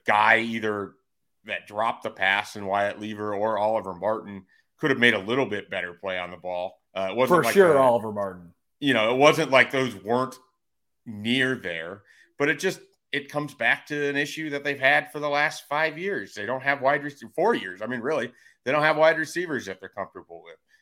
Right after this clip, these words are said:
Speaker 1: No matter what they do, it, it just never seems particularly good for them at that spot. So, uh, just a giant mess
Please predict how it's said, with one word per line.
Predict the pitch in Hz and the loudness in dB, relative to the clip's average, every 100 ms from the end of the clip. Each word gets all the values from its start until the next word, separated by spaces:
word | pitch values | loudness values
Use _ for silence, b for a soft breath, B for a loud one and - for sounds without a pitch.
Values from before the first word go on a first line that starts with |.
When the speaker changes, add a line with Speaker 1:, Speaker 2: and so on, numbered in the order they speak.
| - | -4
Speaker 1:
No | 123 | 2
matter | 143 151 | 6 6
what | 143 170 | 4 2
they | 180 170 | 0 -2
do, | 151 170 117 101 | 0 0 0 -6
it, | 107 - | -12 -12
it | 113 | -12
just | 107 110 | -10 -6
never | 117 131 139 | -2 0 -2
seems | 135 139 135 131 | -8 -8 -8 -10
particularly | 131 120 131 127 120 113 107 | -12 -10 -12 -8 -8 -6 -8
good | 90 123 123 | -8 -8 -8
for | - 92 | -12 -12
them | 90 90 - _ _ _ - | -12 -12 -18 _ _ _ -4
at | 110 107 | -2 -2
that | 95 | -6
spot. | - - 131 92 - | -6 -4 -4 -4 -10
So, | - 110 98 92 _ _ - | -10 -8 -6 -10 _ _ -8
uh, | 107 101 | -4 -4
just | 143 160 | -6 -10
a | 233 | -10
giant | - 131 151 143 | -4 0 0 -2
mess | 120 123 98 - | -2 -2 -2 -8